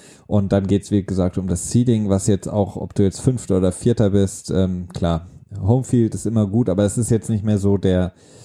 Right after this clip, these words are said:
der große Knackpunkt. Deswegen gibt es auch aus der N F C, ähm, schon einige Teams, die haben verlauten lassen, unter anderem zum Beispiel die Rams, dass sie einige Spieler schonen werden, dass sie, ähm, ja,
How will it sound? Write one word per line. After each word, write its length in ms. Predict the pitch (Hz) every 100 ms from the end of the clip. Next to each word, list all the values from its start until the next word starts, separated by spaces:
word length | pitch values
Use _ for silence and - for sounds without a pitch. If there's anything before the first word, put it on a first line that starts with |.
| - - -
der 100 | 98
große 340 | 87 127 151
Knackpunkt. 720 | - - 107 - 110 110 104 -
Deswegen 720 | 98 - 98 104 104 104 98
gibt 220 | 104 -
es 80 | 90
auch 180 | 92
aus 160 | 101 98
der 140 | 95
N 80 | 98
F 100 | 131
C, 460 | - 120 117 113 85
ähm, 320 | 76 101 98
schon 240 | - 104
einige 360 | - 104 101 95
Teams, 360 | - 117 113 -
die 220 | 101 95
haben 260 | 92 92
verlauten 400 | 87 92 104 -
lassen, 420 | 98 95 95 101 98
unter 280 | 90 95
anderem 320 | 87 92 92 90
zum 140 | 92
Beispiel 280 | 90 - 90
die 80 | 90
Rams, 340 | 95 120 127
dass 180 | - 98
sie 80 | -
einige 300 | 95 92 90
Spieler 300 | - 92 90
schonen 360 | - 143 139
werden, 460 | 104 101 101 104 98 - - - - _
dass 260 | 98 92 -
sie, 280 | 92 90
ähm, 480 | 90 - 87 85 - -
ja, 260 | 90 80